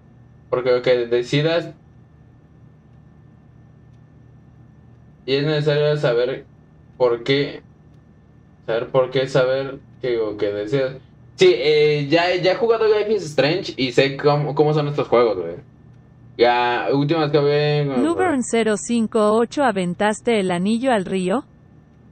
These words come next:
Speaker 1: No, no, no lo aventé. Eh, toda velocidad, en una motonieve. Quizá adorné un poco los detalles. Pero todo fue espiritualmente cierto, jaja, lo que sea para darte a entender.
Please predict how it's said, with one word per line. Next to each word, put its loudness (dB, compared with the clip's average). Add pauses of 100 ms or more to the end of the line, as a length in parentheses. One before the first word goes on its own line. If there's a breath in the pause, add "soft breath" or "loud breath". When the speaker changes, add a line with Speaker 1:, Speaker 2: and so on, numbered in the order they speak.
(180)
Speaker 1:
No, 0 (300)
no, 4
no 2
lo 4
aventé. 0 (1400)
Eh, 0
toda 4
velocidad, 2
en -4
una -2
motonieve. 0
Quizá 2
adorné -2
un -6
poco 2
los 2
detalles. -2 (580)
Pero 2
todo 2
fue 2
espiritualmente 0
cierto, 2
jaja, 0 (100)
lo 0
que 2
sea 0
para 2
darte 0
a 0
entender. -2